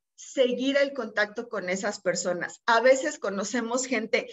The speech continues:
en el supermercado, en el parque, en la tienda, en la calle, y quizá es la única oportunidad que tenemos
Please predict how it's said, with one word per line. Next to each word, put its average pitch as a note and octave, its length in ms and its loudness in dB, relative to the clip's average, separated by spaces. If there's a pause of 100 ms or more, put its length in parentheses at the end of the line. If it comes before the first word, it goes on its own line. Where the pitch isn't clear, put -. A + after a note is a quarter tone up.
(260)
en D#4 220 2
el C#4 60 4
supermercado, F3+ 1120 0
en C4 220 4
el G#3+ 160 0
parque, F3 640 0
en B3+ 220 2
la G3 220 2
tienda, F#3 600 0
en C4+ 260 0
la A3 180 0
calle, G#3 500 2 (760)
y C#4+ 460 -2
quizá C4+ 300 2
es C4+ 100 2
la C#4 260 2
única D4 440 0
oportunidad G#3 760 0
que A#3+ 100 0
tenemos A#3+ 760 -2